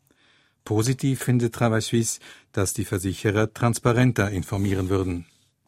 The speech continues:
Der Präsident der Schweizerischen Konferenz für Sozialhilfe, skos,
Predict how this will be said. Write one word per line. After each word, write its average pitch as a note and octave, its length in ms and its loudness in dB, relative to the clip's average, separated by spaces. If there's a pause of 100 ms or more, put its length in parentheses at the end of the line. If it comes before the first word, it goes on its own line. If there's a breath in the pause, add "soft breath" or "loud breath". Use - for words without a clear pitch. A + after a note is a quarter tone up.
(1400 soft breath)
Der B2+ 100 4
Präsident C#3 520 4
der A#2+ 80 4
Schweizerischen G#2+ 600 0
Konferenz G2+ 560 0
für A2 100 0
Sozialhilfe, G#2 920 0
skos, - 560 0